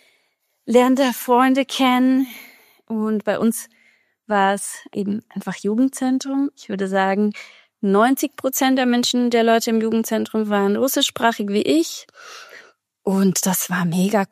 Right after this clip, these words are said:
cool. Wirklich, das war <laughs> das Beste ever. Wir haben ganz viel gesungen und Synagogen angeschaut. Mein erstes Machaneh war in Prag. Und wir haben Schabbat zusammen gefeiert und wir haben die Gebete gelernt.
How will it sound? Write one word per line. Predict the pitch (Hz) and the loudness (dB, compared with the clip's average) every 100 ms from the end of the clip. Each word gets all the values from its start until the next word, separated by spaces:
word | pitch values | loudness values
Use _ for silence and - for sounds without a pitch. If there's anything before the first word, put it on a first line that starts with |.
| - | -2
cool. | 262 190 185 - _ | 2 2 0 -6 _
Wirklich, | - 233 - 208 | -2 0 0 -6
das | 214 - | -8 -4
war | 214 202 | -2 -2
<laughs> | - | -2
das | 233 226 - | -2 -2 -4
Beste | - 208 233 - 233 - - _ | 2 2 0 -4 -4 -4 -10 _
ever. | 190 190 170 95 214 - - - - - _ _ | 2 4 2 -2 -4 -10 -14 -14 -16 -20 _ _
Wir | 202 208 196 | -10 -6 -2
haben | 190 196 - | -2 -2 0
ganz | 208 214 - | 2 2 -2
viel | 233 214 202 | -2 -2 0
gesungen | 220 202 233 233 220 220 220 | -2 0 2 2 2 0 0
und | - 214 214 | 0 0 0
Synagogen | - 226 220 214 220 233 | -2 0 0 4 4 4
angeschaut. | 202 214 214 214 202 | 2 2 0 0 0
Mein | 208 | 0
erstes | - 220 - 226 | -2 -4 -4 -6
Machaneh | 214 208 202 208 | -4 -2 0 0
war | 202 | 0
in | 202 - | -2 -4
Prag. | 214 208 214 214 - - - - - - _ _ _ _ _ _ _ _ _ | 0 2 2 0 -4 -18 -20 -20 -20 -20 _ _ _ _ _ _ _ _ _
Und | 226 202 202 196 | -2 0 0 0
wir | 196 | 0
haben | 202 | 0
Schabbat | 214 208 220 - | 0 2 2 0
zusammen | 202 208 202 | -2 0 0
gefeiert | 202 190 214 202 202 202 - | -2 -4 -4 -2 0 -2 -4
und | 226 | -8
wir | 214 | -6
haben | 214 | -6
die | 214 | -8
Gebete | - 208 233 226 220 | -8 -2 0 0 0
gelernt. | 208 202 202 202 208 208 | 0 2 2 2 0 -2